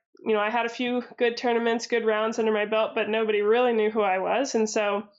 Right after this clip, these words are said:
having somebody who, who trusted and believed in me and was able to advocate for me was awesome. And, um, so I ended up, uh, hearing back from Discmania and signing with them in March.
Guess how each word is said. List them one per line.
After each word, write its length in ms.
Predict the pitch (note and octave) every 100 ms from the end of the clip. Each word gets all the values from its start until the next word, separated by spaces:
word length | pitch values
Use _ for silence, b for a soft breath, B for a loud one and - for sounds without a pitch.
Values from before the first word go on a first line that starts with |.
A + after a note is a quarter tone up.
| B B _
having 280 | G#3+ G#3+ G#3+
somebody 580 | G#3+ G#3+ G#3 G#3 G#3 A3
who, 340 | G#3+ G#3 G3 - -
who 120 | G#3+
trusted 440 | - G#3 G#3 A3
and 140 | G#3+ G#3
believed 340 | G#3 G#3+ G#3+
in 140 | G3+
me 180 | G3+ G3
and 200 | G3 F#3+
was 140 | G3 G#3
able 180 | G3 G3
to 80 |
advocate 640 | E3+ F3+ G3 G#3+ G3+ F3 - _
for 120 | G#3+
me 320 | G#3 G3 G3
was 180 | G3 G3
awesome. 480 | F3+ F3+ - G3+ G#3
And, 280 | G#3 G#3 G#3+ B B B -
um, 360 | G#3+ G3 F#3+ G#3
so 140 | G#3+
I 160 | G3+ G#3
ended 200 | G#3+ G#3+
up, 180 | G#3+ - B B B _ A#3
uh, 220 | G#3 F#3+
hearing 280 | A3 G#3+ G#3
back 240 | G3+ G#3
from 100 | G#3+
Discmania 800 | G#3 G#3+ A3 G#3 G#3 G3+ G3 G#3+ B B B B -
and 320 | G#3 G3 G3+
signing 380 | - G#3 G#3 G3+
with 180 | G#3
them 280 | G3 G3 G3
in 300 | - G3 F#3+
March. 440 | F#3+ G3 - -